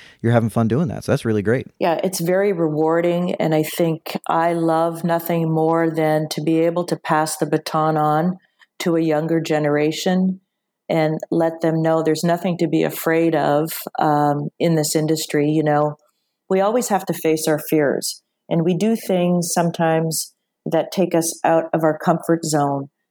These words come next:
Speaker 2: but inevitably it makes us better business people and gives us more skill sets. And so I try to force myself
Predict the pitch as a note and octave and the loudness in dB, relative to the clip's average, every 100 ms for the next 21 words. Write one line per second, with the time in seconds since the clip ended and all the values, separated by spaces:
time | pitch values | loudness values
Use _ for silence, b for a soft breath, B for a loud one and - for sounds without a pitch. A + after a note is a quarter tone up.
0 | _ F#3 F#3 F#3+ F#3 F#3 G3 A#3+ G#3+ - | _ -2 0 0 0 0 0 0 0 0
1 | D#3+ D#3 D#3 - E3 E3 D#3+ D#3+ D#3+ D3+ | 2 2 0 0 -2 0 0 0 -2 -2
2 | - D#3 D3+ D#3 D3+ D3+ - D#3 D3+ D3 | 0 0 0 0 -2 -4 -2 -2 -2 0
3 | D3 - D#3 D#3 D#3 D3 _ _ _ _ | -2 0 0 0 0 -4 _ _ _ _
4 | F#3+ E3 F3 F3 F3 E3+ E3+ - F#3 G3+ | -2 0 0 0 0 0 -2 -2 -2 -2
5 | - C3 - - - - E3 D#3+ - D#3+ | -2 -4 -4 -8 -6 -2 -2 0 0 2
6 | D#3 E3 E3 - A3 G#3+ F#3 F3+ - E3 | 2 0 0 0 -2 -2 -2 -2 -2 -2
7 | D#3+ E3 D#3 D#3 | 0 0 2 0